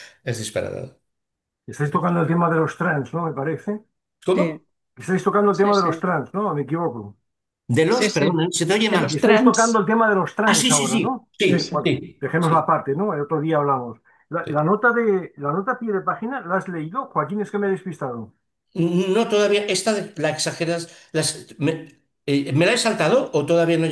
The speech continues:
Speaker 2: Creo
Speaker 1: ¿Me
Speaker 2: que
Speaker 1: la
Speaker 2: te
Speaker 1: he
Speaker 2: la has saltado, pero no, si, lo digo porque vale la pena leerla. A mí me parece que es una
Speaker 1: Sí.
Speaker 2: nota muy graciosa.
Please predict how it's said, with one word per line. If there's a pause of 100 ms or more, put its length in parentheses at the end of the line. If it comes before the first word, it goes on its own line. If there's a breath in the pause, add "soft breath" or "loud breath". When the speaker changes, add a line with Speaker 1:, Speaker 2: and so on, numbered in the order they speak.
(140)
Speaker 2:
Creo
Speaker 1:
¿Me
Speaker 2:
que
Speaker 1:
la
Speaker 2:
te
Speaker 1:
he
Speaker 2:
la
has
saltado,
pero
no,
si,
lo
digo
porque
vale
la
pena
leerla.
A
mí
me
parece
que
es
una
Speaker 1:
Sí.
Speaker 2:
nota
muy
graciosa.